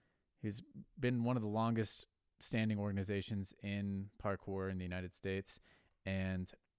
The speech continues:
they do some incredible work. Um, Corey really, you know, has been doing a lot of incredible work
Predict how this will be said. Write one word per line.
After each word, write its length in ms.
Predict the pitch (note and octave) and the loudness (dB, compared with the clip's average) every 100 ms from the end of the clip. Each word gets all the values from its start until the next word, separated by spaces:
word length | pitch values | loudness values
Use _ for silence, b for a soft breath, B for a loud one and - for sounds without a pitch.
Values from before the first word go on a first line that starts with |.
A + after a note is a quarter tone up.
| - | -4
they 120 | G#2 | 0
do 120 | G2+ | 0
some 160 | G2 G#2 | 0 -2
incredible 440 | F2 A#2+ G#2+ G2 | 0 0 2 0
work. 360 | F#2 F#2+ F#2+ - b b b b - | 2 0 0 -6 b b b b -8
Um, 160 | F2 F2+ | -4 -4
Corey 500 | - G2 G2 F#2+ G2 - | 0 2 4 2 -2 -2
really, 380 | F#2+ F#2 F#2 - | 0 0 -2 -6
you 100 | - F2+ | -6 -4
know, 60 | |
has 180 | F2+ F#2 | -4 -4
been 100 | F#2+ | -2
doing 280 | F#2+ F#2 F#2 A#2 - - | -2 -2 -4 -8 -12 -6
a 40 | |
lot 260 | F#2 F#2 F#2+ | 0 2 2
of 80 | F#2 | 0
incredible 420 | F2+ G2 F2 F2 | -2 -2 -2 -2
work 220 | F2+ F2+ | 0 -2